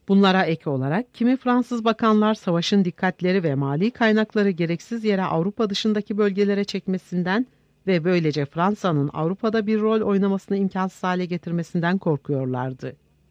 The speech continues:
Bu politik hesap, buna paralel olarak da İngilizlerin ve Amerikalıların yakında görüş ayrılıklarını giderecekleri korkusu,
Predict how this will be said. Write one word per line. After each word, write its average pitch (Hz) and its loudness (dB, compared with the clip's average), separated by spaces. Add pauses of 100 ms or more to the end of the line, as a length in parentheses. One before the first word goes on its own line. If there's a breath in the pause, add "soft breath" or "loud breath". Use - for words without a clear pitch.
(1120)
Bu 302 4
politik 247 0
hesap, 175 -4
buna 226 4
paralel 214 2
olarak 180 -2
da 190 0
İngilizlerin 175 -2
ve 160 -2
Amerikalıların 190 0
yakında 180 -2
görüş 160 -4
ayrılıklarını 185 -2
giderecekleri 156 -4
korkusu, 151 -8